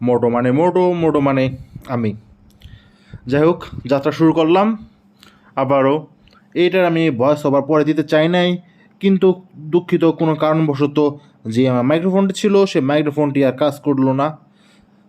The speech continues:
So, রাইডের সময় যত কথা বলছি,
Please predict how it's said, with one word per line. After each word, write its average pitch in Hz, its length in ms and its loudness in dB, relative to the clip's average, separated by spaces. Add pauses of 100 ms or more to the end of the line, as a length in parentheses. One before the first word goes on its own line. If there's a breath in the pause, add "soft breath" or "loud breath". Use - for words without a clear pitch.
(200)
So, 160 80 4 (1300 loud breath)
রাইডের 135 280 0
সময় 143 220 -2
যত 147 460 0
কথা 135 200 -2
বলছি, 127 480 -2